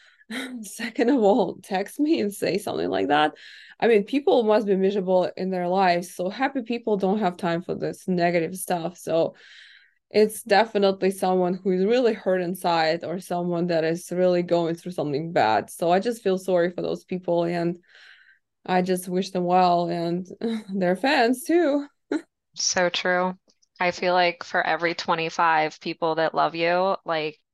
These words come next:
Speaker 2: a bunch are just hating themselves and taking it out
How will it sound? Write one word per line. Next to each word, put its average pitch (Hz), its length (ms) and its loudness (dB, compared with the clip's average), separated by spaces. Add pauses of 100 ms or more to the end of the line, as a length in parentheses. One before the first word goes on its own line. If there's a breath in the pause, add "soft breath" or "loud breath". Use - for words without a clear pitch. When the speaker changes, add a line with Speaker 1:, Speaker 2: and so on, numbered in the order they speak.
(460 loud breath)
Speaker 2:
a 175 100 0
bunch 160 720 2 (200)
are 156 120 2
just 151 260 -4
hating - 360 -8
themselves 147 760 -2
and 147 260 -6
taking 147 320 -10
it 143 120 -4
out 147 280 2